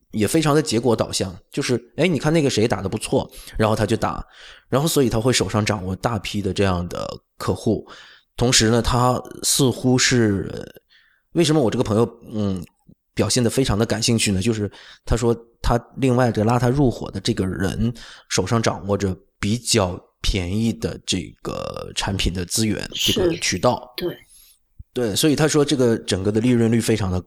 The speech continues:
Speaker 1: 高，
Speaker 2: 对。
Speaker 1: 他非常想去入伙。
Speaker 2: 像这个资源，举个例子，假如说我们说肉毒素，那么他上门服务，他有可能药都是自己配好的，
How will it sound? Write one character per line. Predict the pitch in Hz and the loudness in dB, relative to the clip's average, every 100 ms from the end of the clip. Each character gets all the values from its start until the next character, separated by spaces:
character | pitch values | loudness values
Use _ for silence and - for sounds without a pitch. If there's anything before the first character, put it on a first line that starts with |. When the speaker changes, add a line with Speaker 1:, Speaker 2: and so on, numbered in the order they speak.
| _ | _
Speaker 1:
高， | 95 90 87 - | 0 0 -2 -6
Speaker 2:
对。 | - 185 190 - | -4 -4 -8 -4
Speaker 1:
他 | 104 | 0
非 | 117 | 2
常 | 110 | 2
想 | 104 - 113 | 2 2 2
去 | 107 | 2
入 | 117 | 4
伙。 | 113 - - - - | 2 0 -2 -4 -8
Speaker 2:
像 | - 262 247 | -2 2 2
这 | 240 262 | 4 2
个 | 226 | 2
资 | - 277 | 2 4
源， | 214 175 | 4 2
举 | 202 185 | 2 2
个 | 190 | 2
例 | 208 | 2
子， | 208 175 | 2 2
假 | 180 | 0
如 | 180 | -2
说 | 208 202 | 0 2
我 | |
们 | 185 | 0
说 | 185 202 202 | 0 0 2
肉 | 220 | 2
毒 | 208 202 | 0 -2
素， | - 247 220 - - - - - - | 0 0 0 -6 -18 -20 -20 -20 0
那 | 240 | 4
么 | 233 220 220 - - | 6 4 2 -4 0
他 | 254 | 2
上 | 247 247 | 4 4
门 | 233 | 4
服 | 240 196 226 | 2 2 4
务， | 196 - _ _ _ _ _ _ _ | 2 0 _ _ _ _ _ _ _
他 | 254 | 4
有 | 247 240 | 6 6
可 | |
能 | 220 185 226 | 4 2 4
药 | 277 226 | 4 4
都 | 226 | 0
是 | 240 | -2
自 | 233 | 2
己 | 175 | 0
配 | 226 | 0
好 | 202 - | -2 -2
的， | - | 0